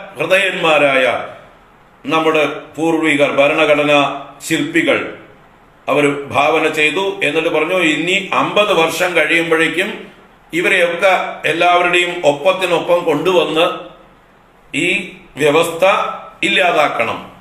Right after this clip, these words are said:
ഈ സംവരണം എന്നുള്ള കാര്യം ഇല്ലാതെയാക്കണം ഈ ഭാരതത്തില്. എല്ലാവർക്കും ആ ഒരു തുല്യ സ്ഥാനം കൊടുക്കുന്ന, ആർക്കും പ്രത്യേകമായിട്ടുള്ള സംവരണമില്ലാത്ത,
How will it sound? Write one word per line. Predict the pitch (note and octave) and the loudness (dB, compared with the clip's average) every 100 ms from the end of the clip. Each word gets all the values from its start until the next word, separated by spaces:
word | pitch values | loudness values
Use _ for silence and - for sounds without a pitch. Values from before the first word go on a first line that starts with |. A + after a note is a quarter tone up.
| - - | -20 -8
ഈ | C#3 | -4
സംവരണം | D3 A#2+ E3 E3+ F3 F#3+ F#3 | 0 0 2 2 4 2 2
എന്നുള്ള | E3+ E3+ E3+ | 2 2 2
കാര്യം | D#3 D3 E3 E3+ - - - - - _ _ _ _ _ _ C3+ | 2 2 2 0 -4 -12 -20 -20 -20 _ _ _ _ _ _ -8
ഇല്ലാതെയാക്കണം | D#3 F#3+ G#3+ G#3+ F3 - D3+ D3 | 0 2 2 2 2 2 0 2
ഈ | C#3+ | 2
ഭാരതത്തില്. | B2+ B2+ B2 A#2 A#2 G#2 F#2+ F#2 - - - - _ _ _ - | 2 2 0 0 -4 -6 -8 -10 -16 -20 -20 -20 _ _ _ -6
എല്ലാവർക്കും | C3 D#3 D#3+ D#3 D#3+ D#3 C#3 - - - | 0 2 2 2 0 -2 -4 -6 -16 -4
ആ | C3 | 0
ഒരു | D3+ C#3 | 2 2
തുല്യ | C#3 C#3 C3+ D3+ | -2 -4 -2 -2
സ്ഥാനം | - B2+ D3+ E3+ | 0 0 0 0
കൊടുക്കുന്ന, | D3 C3 B2+ B2+ A2 G2+ - - - A#2 | -2 -2 -6 -4 -4 -4 -14 -20 -14 -2
ആർക്കും | C3+ C#3+ D#3+ D#3+ | 0 0 -2 -2
പ്രത്യേകമായിട്ടുള്ള | C#3 - F#3 F#3 E3+ D#3 C#3 D3 | -4 0 2 2 2 0 2 0
സംവരണമില്ലാത്ത, | C#3+ C#3 E3+ E3+ D#3+ C#3+ C#3 B2+ - | 2 2 2 2 0 2 2 0 0